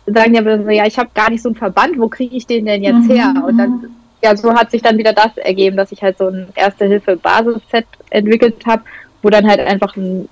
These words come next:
Speaker 1: ja, ein Verbandszeug drin ist, sind ein paar Spritzen drin, dass man mal was in den Schnabel geben kann und, ähm, Kotprobenröhrchen und all diese Sachen, die man halt so brauchen kann.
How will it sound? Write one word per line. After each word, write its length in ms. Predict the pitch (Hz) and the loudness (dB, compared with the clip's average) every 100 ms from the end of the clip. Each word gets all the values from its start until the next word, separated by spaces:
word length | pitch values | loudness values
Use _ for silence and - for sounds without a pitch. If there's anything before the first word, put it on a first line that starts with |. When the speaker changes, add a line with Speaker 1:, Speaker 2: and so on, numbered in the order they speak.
| - | -4
Speaker 1:
ja, 280 | 170 170 156 | -2 0 -2
ein 300 | 170 202 - | -6 -8 -10
Verbandszeug 640 | - 185 185 208 - 185 | -4 0 0 0 0 -2
drin 240 | - 185 185 | 0 0 2
ist, 260 | 185 180 | 0 -2
sind 100 | - | -6
ein 80 | 196 | -6
paar 140 | 202 196 | -4 -6
Spritzen 520 | - 220 214 220 202 | -2 -2 -2 -4 0
drin, 220 | 190 196 | 2 2
dass 160 | 190 196 | 0 0
man 120 | 190 | -2
mal 160 | 190 | -2
was 120 | 190 196 - | -2 -6 -8
in 140 | 202 | -10
den 60 | 190 | -8
Schnabel 360 | 202 202 208 | -4 -2 -2
geben 240 | 202 196 190 | 0 0 -2
kann 320 | 196 185 190 _ - _ _ _ _ | -6 -8 -10 _ -20 _ _ _ _
und, 340 | 208 190 185 - | 0 2 0 0
ähm, 320 | 175 170 185 _ _ _ _ _ _ _ - | 0 -2 -8 _ _ _ _ _ _ _ -4
Kotprobenröhrchen 1040 | - 247 247 208 202 185 196 202 - 196 | 2 2 2 2 4 4 4 2 0 -4
und 120 | 180 | -2
all 160 | 185 196 | -2 -2
diese 160 | 185 180 | -2 -2
Sachen, 240 | 196 190 | -2 -2
die 80 | 180 | -4
man 180 | 175 175 | -6 -2
halt 220 | 180 180 | -2 0
so 100 | 190 | -2
brauchen 380 | 175 190 202 180 | 0 -2 -2 -6
kann. 260 | 175 190 | -4 -4